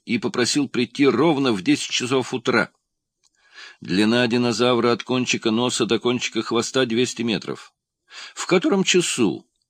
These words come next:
динозавр должен подойти к пещере первобытного человека, чтобы, двигаясь со скоростью три километра в час, целиком прийти к завтраку без опоздания?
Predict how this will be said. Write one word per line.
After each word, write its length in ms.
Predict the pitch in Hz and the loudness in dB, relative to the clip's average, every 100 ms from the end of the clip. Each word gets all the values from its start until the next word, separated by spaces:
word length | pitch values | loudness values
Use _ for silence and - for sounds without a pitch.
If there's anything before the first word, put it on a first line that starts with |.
| _ | _
динозавр 680 | - 107 113 92 123 104 85 | 0 2 2 4 2 2 0
должен 480 | - 123 98 98 | 4 4 4 -2
подойти 480 | - 101 101 98 101 | -2 2 2 2 -2
к 120 | - | -4
пещере 720 | - 98 - - - 113 87 | -4 0 2 0 2 4 4
первобытного 760 | 73 - 78 76 80 73 71 65 | 0 -4 -4 -4 -6 -8 -10 -10
человека, 580 | - 71 80 156 180 95 | -8 -6 0 0 0 -2
чтобы, 320 | - 90 82 | -4 -4 -4
двигаясь 480 | 82 117 117 107 87 | -2 -2 2 2 2
со 180 | - 110 | 0 -2
скоростью 680 | - 151 147 104 - 90 80 | -2 0 0 0 -4 -6 -4
три 260 | - 151 | -2 -2
километра 640 | - 87 85 95 - - - | -2 -4 -2 -2 -4 -10 -12
в 80 | |
час, 460 | - - 165 - - - - - | -4 0 0 -2 -8 -16 -20 -12
целиком 800 | - - 185 202 - 151 120 92 | 0 4 6 4 4 6 6 4
прийти 540 | - 101 101 - 104 85 | 0 -2 -2 -2 -2 -2
к 100 | 71 | -2
завтраку 680 | - 127 156 - 135 - 104 | 0 0 0 -2 -4 -2 0
без 260 | 104 104 | 0 0
опоздания? 760 | 104 107 90 78 78 69 69 | 0 0 -4 -4 -6 -4 -8